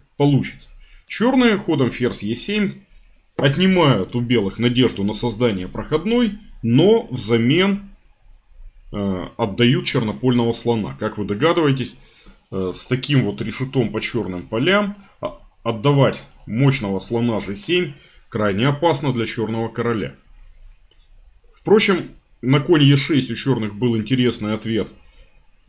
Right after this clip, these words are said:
Ферзь А пять. С идеей где-то разменять ферзей и не получить мат. В этом случае у черных шансы на ничью, на мой взгляд, сохранялись. Конечно, видно, что компенсация за пешку у белых великолепная, но,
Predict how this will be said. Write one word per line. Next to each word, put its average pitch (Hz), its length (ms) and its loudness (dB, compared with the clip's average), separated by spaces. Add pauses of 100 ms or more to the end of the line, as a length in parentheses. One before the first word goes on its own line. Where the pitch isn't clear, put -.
(180)
Ферзь - 340 -2
А 117 100 2
пять. 214 520 0 (640)
С - 140 -8
идеей 147 420 0
где-то 156 360 0
разменять 131 500 2
ферзей 135 460 -4
и 143 40 0
не 107 120 -2
получить 117 500 -6
мат. 87 300 -8
В 85 40 -10
этом 95 200 -8
случае 139 380 -6
у 98 40 -6
черных 120 320 -6 (340)
шансы 117 380 -4
на 101 80 -2
ничью, 139 540 -4 (480)
на 110 100 0
мой 135 160 6
взгляд, 131 380 0
сохранялись. 139 800 0 (120)
Конечно, 110 380 0
видно, 107 400 -4
что - 140 -12
компенсация 104 680 -6
за 95 140 -8
пешку 101 360 -8
у 90 60 -6
белых 95 360 -8
великолепная, 165 840 -2 (540)
но, 131 720 2